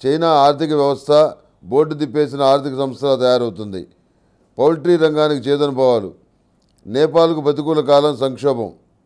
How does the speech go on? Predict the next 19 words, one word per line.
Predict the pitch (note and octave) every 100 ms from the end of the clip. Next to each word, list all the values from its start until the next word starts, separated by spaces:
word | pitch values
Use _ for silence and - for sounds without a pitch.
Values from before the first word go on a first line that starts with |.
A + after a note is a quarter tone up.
| _ _ _ _ _ _ _ _ _ _ _ -
ఆక్రమిత | G2+ C#3+ E3+ E3+
కాశ్మీర్లో | D#3+ D3+ D3 B2+ D3+ D#3 D#3+ D#3 - _ -
మిలిటెంట్ | A2+ D3+ E3 D#3
అత్యాచారాలు, | D3 C3+ D#3 C#3+ D3 C#3+ C#3+ D3+ - _ _ _ -
తీవ్రవాద | C#3 D#3+ D#3+ D3+
కార్యకలాపాలు | B2+ C#3 C3+ C#3 C3+ C3 C3
ఎక్కువవుతాయి. | B2+ C3 A#2+ G#2 D#2+ _ _ _ _ _ _ -
కనకపు | C3 D#3 E3+ E3
సింహాసనంపై | D3 D#3 D#3 D3 D3+ C3+ D#3
ఒక | D3+ C3+
శునకం | B2+ D3+ D#3+ D3
కూర్చుండును. | C3+ C3+ C#3 B2 G2+ D#2+ _ _ _ _ _ -
ఆధ్యాత్మిక | A2+ C3+ C#3+ E3 D#3+ C#3+
ప్రపంచంలో | C#3+ D3 C3 D3 D3+
మరొక | C3+ A#2+
అపశృతి. | B2+ C3+ A#2+ A#2 G#2 F2+ _ _ _ _ _ _ _ _ _ _ _ _ -
నూతన | A#2+ D#3+ F3+ E3+
దైవాంశ | D3 D3+ D#3+
సంభూతులు | D#3 D3+ D3+ D3 D3+ D3 E3 F3 C3